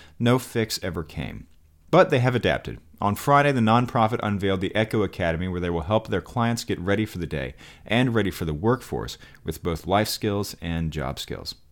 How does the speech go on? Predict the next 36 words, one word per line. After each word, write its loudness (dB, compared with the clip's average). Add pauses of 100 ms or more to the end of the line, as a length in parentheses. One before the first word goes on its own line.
(320)
C 6
E 4
O 8
Paul 4
Donahue 2
Junior 4
said 0
he 2
has 0
some 0
reservations 2
and -4
concerns 0
about -2
the -6
government's -2
new -4
policies, -4 (320)
but -2
everyone 6
can 2
agree 6
on 2
a 0
common 2
goal, -4 (100)
helping -4
people 2
with -4
disabilities 2
achieve -8
personal, 2 (160)
social, -2
and -4
economic -6
success. -12